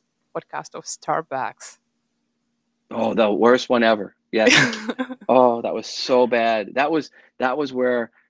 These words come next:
Speaker 2: the mar-, marketing firm did it such a bad job, they got fired. Um, it,
Speaker 1: Oh,
Speaker 2: it,
Speaker 1: really?
Speaker 2: Starbucks podcast, yeah, the, the,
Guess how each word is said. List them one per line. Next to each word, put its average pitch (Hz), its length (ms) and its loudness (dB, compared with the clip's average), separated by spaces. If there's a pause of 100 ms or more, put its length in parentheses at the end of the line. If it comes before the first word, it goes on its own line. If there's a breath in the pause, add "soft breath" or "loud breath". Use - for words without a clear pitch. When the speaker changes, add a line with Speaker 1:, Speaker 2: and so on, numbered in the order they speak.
(160)
Speaker 2:
the 113 80 -6
mar-, 113 240 -4 (180)
marketing 123 300 -4
firm 107 260 -8
did 107 140 -2
it - 120 -6
such - 300 -4
a 139 60 0
bad 104 260 0
job, 104 280 0
they 95 80 -4
got - 180 -8
fired. 98 500 -8 (420)
Um, 101 380 -12 (220)
it, - 80 4
Speaker 1:
Oh, 180 160 6
Speaker 2:
it, - 20 0
Speaker 1:
really? 185 320 -6
Speaker 2:
Starbucks 156 540 2
podcast, 127 500 -2
yeah, 117 300 4
the, 101 160 -2
the, 107 200 -6